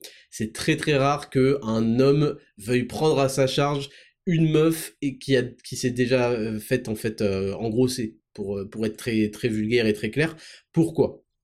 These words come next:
Et là, vous allez voir pourquoi le problème, enfin, pourquoi cette, euh, cette affaire est un énorme problème. Alors, comme d'habitude, comme d'habitude, dans leur énorme, euh, puérilité, euh, les féministes,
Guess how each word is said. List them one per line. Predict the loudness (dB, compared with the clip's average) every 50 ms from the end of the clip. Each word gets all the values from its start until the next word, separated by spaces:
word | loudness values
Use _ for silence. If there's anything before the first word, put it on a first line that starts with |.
| _ _ _ _ _ _ _ _ -20 -20 _ _ -4
Et | -2 0 2
là, | 2 2 2
vous | 0 0 2
allez | 2 4 4
voir | 2 2 0 -2 -4 -12
pourquoi | -14 -8 -4 -2 -2
le | -2
problème, | -2 -4 -4 -4 0 2 2 4 4 2 0 -2 -8 -18 _ _ _ _ _ _ -12
enfin, | -8 -6 -6
pourquoi | -6 -8 -12 -6 -4 -2 -2 -2
cette, | -2 -4 -4 -2 0
euh, | -2 0
cette | -2 -4 -4 -4
affaire | -4 -4 -2 -2 -2 -2 -4 -6
est | -8 -4
un | -2 -2 0
énorme | 2 2 4 4 2 2
problème. | 0 -2 -4 -4 -4 -6 -8 -10 -14 -16 -20 -20 -20 -20 -20 -20 -20 _ _
Alors, | 0 2 2 4 2 0 -4 -8 -8 _
comme | 4 6 6 6 6 6
d'habitude, | 6 4 4 4 2 0 -2 -4 -6 -4 -4 -4 -4 -6 -10 -12 -14 _ _ _ _ -2
comme | 0 2 2 4 4 4
d'habitude, | 2 2 2 0 -4 -6 -8 -10 -10 -8 -4
dans | -2 0 2
leur | 4 4 4 4 4
énorme, | 4 6 6 6 6 4 4 4 4 4 4 4 2 -2 -6 -10 _ _ -12 -12
euh, | -12
puérilité, | -10 -6 0 2 4 6 6 6 6 4 4 4 2 0 -2 -4 -6 -6 -6 -10 _ _ -20 -20 -20 -20 -20 _ _ -10
euh, | -6 -4 -2 0
les | 0 0
féministes, | 0 2 2 4 4 6 6 6 6 4 2 0 -4 -6